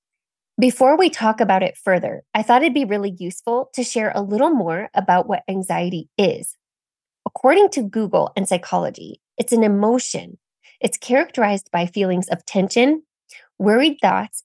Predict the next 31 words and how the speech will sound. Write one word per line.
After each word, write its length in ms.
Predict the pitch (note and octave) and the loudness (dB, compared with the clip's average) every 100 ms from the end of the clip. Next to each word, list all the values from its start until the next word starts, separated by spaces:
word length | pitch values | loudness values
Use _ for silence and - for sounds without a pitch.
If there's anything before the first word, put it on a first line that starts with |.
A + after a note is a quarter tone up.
| - | -4
and 160 | G3+ - | -4 0
even 420 | A#3+ D#4 G3 F#3+ - | 2 2 0 -2 0
physical 440 | B3 C4+ D4+ F#3 | 0 0 -4 -4
changes 720 | F3 - G#3+ C4 C#4+ - - - | -6 -10 -2 -2 -2 -6 -14 -4
like 220 | F#3 F3+ - | -2 -2 -2
increased 540 | A#3 A#3+ - G#3+ F#3+ _ - | 0 0 -2 -4 -4 _ -4
blood 240 | F#3+ G#3+ | -2 -2
pressure. 460 | - E3+ - - _ _ _ _ _ _ _ _ _ _ _ - | -6 -8 -10 -10 _ _ _ _ _ _ _ _ _ _ _ 2
There 160 | B3+ - | 4 4
are 140 | C4+ | 4
many 500 | A#3 A3+ D4 D#4 F#3+ | 2 2 2 0 -2
definitions, 800 | G#3+ A#3 C#4 F#3+ - B3 D4+ D#4 _ _ | -4 -2 -2 -2 -2 -2 -2 -4 _ _
causes, 580 | - F3+ E3 F3+ B3+ - - G#3+ | -12 -6 -4 -2 -4 -6 -8 -4
and 100 | G3 | -4
experiences 960 | F#3+ - - B3+ C4+ F#3 E3 D#3+ - _ | -6 -12 -6 0 2 2 0 -4 -6 _
of 140 | G#3 A3 | -6 -2
this 220 | G3+ - | -2 0
emotion. 480 | G3 E3+ F3 - - _ _ _ _ _ _ _ _ | 0 0 0 -8 -14 _ _ _ _ _ _ _ _
Something 440 | - C#4 D#4 F#4 E4 | -4 0 2 2 2
that 120 | A#3+ | 2
I 80 | G#3+ | 0
think 240 | A3 A3 - | -2 -6 -6
is 100 | G3+ | -6
a 60 | |
commonality 1000 | F3+ - A3 F#3 F3 G#3+ C#4+ G#3+ D#3+ - - | -6 -6 -4 -2 0 2 2 2 0 -6 -6
within 400 | G#3+ - A#3 C#4+ | -6 -2 0 2
the 100 | A3+ | 0
experience 880 | - - - F#3 F3+ C4 E4 - - _ _ _ _ _ | -4 -12 -10 -6 -2 -2 -4 -8 -20 _ _ _ _ _
is 120 | A#3 A3+ | -4 2
that 160 | B3 | 4
it's 180 | C4 | 4